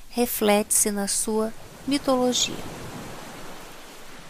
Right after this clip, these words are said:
Os principais relatos mitológicos de Iemanjá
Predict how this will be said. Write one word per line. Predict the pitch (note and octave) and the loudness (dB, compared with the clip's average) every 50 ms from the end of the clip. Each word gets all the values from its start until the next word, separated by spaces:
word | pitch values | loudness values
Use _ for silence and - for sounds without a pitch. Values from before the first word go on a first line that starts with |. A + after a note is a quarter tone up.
| - - - | -12 -8 -4
Os | - C#4 - | -2 -2 0
principais | - - D#4 D#4 - - E4 - - - D4+ E4+ F4 | 0 2 2 4 4 4 4 4 6 8 8 8 8
relatos | D#4 D#4 D#4+ D#4 C4+ A#3+ G#3+ G#3 G#3 - G#3+ G3+ - | 6 6 4 6 6 6 6 4 4 2 0 -2 0
mitológicos | G#3+ G#3+ B3 - - D4 C#4+ C4+ A#3+ G#3 F#3+ F#3+ F#3 F#3 - - - - F#3+ F3+ | 0 0 0 2 4 6 6 6 6 6 4 4 4 2 0 -2 -2 -2 -2 0
de | - - F#3 | 0 0 0
Iemanjá | F3+ F3+ F3+ F3+ F3+ F#3 F#3+ - A3 A3 A3 A3+ | 0 -2 -2 -4 -4 -2 0 2 4 4 4 4